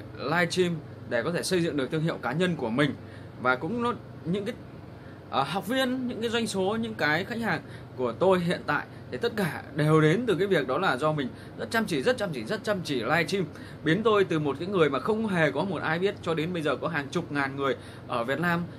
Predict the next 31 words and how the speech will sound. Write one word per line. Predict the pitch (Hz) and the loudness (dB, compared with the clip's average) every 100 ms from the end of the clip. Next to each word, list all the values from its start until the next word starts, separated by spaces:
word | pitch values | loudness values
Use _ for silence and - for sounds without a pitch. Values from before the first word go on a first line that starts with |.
| - - | -16 0
Và | 139 139 135 - - - | 4 6 4 -2 -14 -6
những | 160 202 | 0 0
cái | 262 277 | 0 -2
chủ | 220 143 | 0 0
spa, | - 156 170 | 0 2 2
những | 170 175 | 2 -2
khách | - 277 | -6 -4
hàng, | 220 190 160 131 - - - | 2 4 4 0 -6 -12 -6
những | 180 | 0
người | 220 | 0
kinh | 160 185 | 2 0
doanh | 175 175 | 0 -2
mỹ | 170 196 | -2 -2
phẩm | 156 110 - - | -2 -2 -8 -4
ở | 123 123 | 0 0
quốc | 175 160 | 0 0
tế | 143 | 0
họ | 175 151 | 2 -2
cũng | 127 156 | -2 0
biết | 185 | 0
đến | 151 180 | 2 0
mình. | 135 - - - - | -2 -4 -14 -14 -2
Và | 131 135 135 | 4 6 4
những | 139 175 | 2 0
cái | 226 | -2
chương | 214 | -2
trình | 175 151 | 0 2
đào | 135 | 2
tạo | 123 127 | 2 0
của | 113 | 0
tôi, | 107 156 151 | 0 0 0